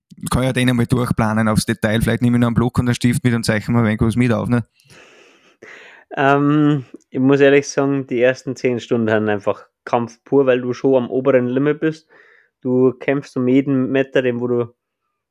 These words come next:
Speaker 2: ja, maximal laufen kannst. Du musst das gesamte Rennen im Fokus haben, wie schaut's nach vorne aus, wie schaut's nach hinten aus, wärst du schneller, wärst du langsamer.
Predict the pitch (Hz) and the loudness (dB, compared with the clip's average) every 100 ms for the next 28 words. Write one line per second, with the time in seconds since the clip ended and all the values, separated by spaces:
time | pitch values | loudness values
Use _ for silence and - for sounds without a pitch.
0 | _ _ - _ _ _ _ _ _ - | _ _ -20 _ _ _ _ _ _ -8
1 | - 120 135 - _ - 131 123 135 - | 0 2 2 0 _ -12 -4 -2 -2 -4
2 | 139 123 120 117 - 151 165 165 - _ | -4 0 0 -2 -2 -8 -6 -8 -12 _
3 | _ _ _ _ _ _ _ _ _ - | _ _ _ _ _ _ _ _ _ -6
4 | 135 143 139 - - 131 - - _ - | 0 0 0 -8 -14 -14 -14 -18 _ -8
5 | 127 135 151 156 131 131 143 139 139 - | 0 0 2 2 4 4 2 0 -4 -10
6 | _ _ _ _ 139 131 - 156 156 147 | _ _ _ _ -2 0 0 0 0 0
7 | - 143 139 127 123 131 131 127 127 120 | 0 0 0 -6 -2 2 4 4 2 -2
8 | - 123 - 127 135 127 123 - - - | -2 -6 -2 -4 -2 -2 -2 -4 -4 -6
9 | - 120 147 135 127 113 113 113 _ _ | -4 -6 -2 -2 -4 -4 -4 -6 _ _
10 | _ _ _ 131 135 139 - 135 123 131 | _ _ _ 0 0 0 -2 2 6 6
11 | 123 120 127 117 123 123 123 117 113 | 6 0 0 -2 -2 -4 -4 -2 -2